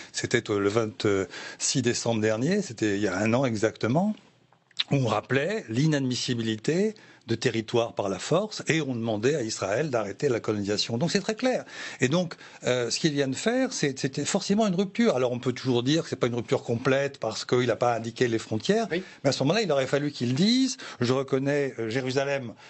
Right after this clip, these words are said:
Speaker 1: comme capitale d'Israël à l'ouest et je reconnais Jérusalem comme capitale de l'État de Palestine à
Speaker 2: À
Speaker 1: l'est. »
Speaker 2: l'est.
Speaker 1: Alors là, oui, ça aurait été un geste formidable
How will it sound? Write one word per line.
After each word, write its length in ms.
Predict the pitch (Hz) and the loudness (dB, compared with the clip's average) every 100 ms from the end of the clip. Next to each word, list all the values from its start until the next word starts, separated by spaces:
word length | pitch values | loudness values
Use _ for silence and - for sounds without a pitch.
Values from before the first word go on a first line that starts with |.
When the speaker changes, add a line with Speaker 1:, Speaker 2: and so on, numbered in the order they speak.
| - _ | -20 _
Speaker 1:
comme 240 | - 120 104 | -4 -4 -2
capitale 560 | 117 117 104 120 107 | -4 -4 0 0 0
d'Israël 480 | 98 107 - 120 110 | -4 -4 0 0 2
à 80 | 98 | 0
l'ouest 460 | 127 - - - | 2 0 -2 -6
et 80 | 120 | -4
je 100 | 107 | 0
reconnais 560 | 107 110 120 117 127 113 - - | 0 2 0 2 0 -2 -8 -4
Jérusalem 640 | 113 120 120 131 131 110 | 0 2 2 2 0 -2
comme 180 | 95 110 | -4 -2
capitale 500 | 101 127 123 151 127 | 0 -2 -2 -2 -2
de 100 | 110 | -2
l'État 180 | 110 113 | -2 -2
de 60 | 98 | -2
Palestine 680 | - 131 123 - 226 247 233 - - | -2 -2 -4 0 2 2 -2 -8 -6
à 60 | - | -2
Speaker 2:
À 60 | 180 | 0
Speaker 1:
l'est. » 80 | 165 | -2
Speaker 2:
l'est. 360 | - - - - | -4 -6 -10 -6
Speaker 1:
Alors 320 | 135 139 151 | -2 0 0
là, 200 | 262 262 | 0 0
oui, 240 | 175 254 220 | 0 0 0
ça 140 | - | 0
aurait 120 | 131 | 0
été 200 | 131 180 | 0 0
un 180 | 175 127 | 0 0
geste 280 | 110 160 165 | 0 -2 -2
formidable 760 | - - 143 139 226 240 160 | -10 -2 0 2 2 0 0